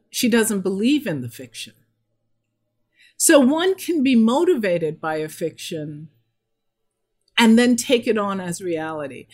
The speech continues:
And that's the part that I never really understood.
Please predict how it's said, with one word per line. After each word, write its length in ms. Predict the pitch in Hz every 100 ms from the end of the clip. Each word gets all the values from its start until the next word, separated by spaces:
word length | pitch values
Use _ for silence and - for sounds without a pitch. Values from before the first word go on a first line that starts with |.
| -
And 220 | - 233 233
that's 320 | 269 269 -
the 220 | 247 214 _
part 440 | - - 214 185 -
that 140 | 185 165
I 240 | 202 214
never 320 | 208 175 160
really 460 | 147 151 143 139 135
understood. 760 | 147 151 147 - - 156 113 _